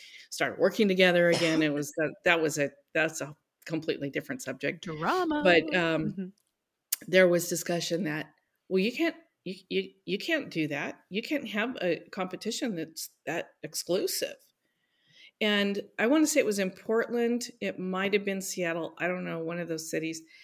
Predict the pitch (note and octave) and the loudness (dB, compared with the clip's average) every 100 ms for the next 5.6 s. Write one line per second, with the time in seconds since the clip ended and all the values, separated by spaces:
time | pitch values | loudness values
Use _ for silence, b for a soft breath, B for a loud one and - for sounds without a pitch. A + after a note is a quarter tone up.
0 | B B _ G3 F3+ F3 - F#3+ F#3 F3+ | B B _ -2 -2 -2 -2 2 2 2
1 | F3+ F3 F#3 F3 E3+ E3 E3 - _ _ | -4 -2 -2 0 -2 -4 -6 -10 _ _
2 | E3+ D#3+ D#3+ E3 E3 F3+ F3+ F3 - F3 | -6 -4 -2 -2 0 -2 -2 -6 -4 0
3 | D#3+ - D3+ D3 _ F#3 F3+ F3+ - - | 0 -2 -6 -6 _ 0 0 -2 -12 -18
4 | _ _ E3+ D#3 D3 - - - _ _ | _ _ -8 -6 -4 -6 -10 -18 _ _
5 | - D3 - - - - | -12 -10 -10 -12 -12 -14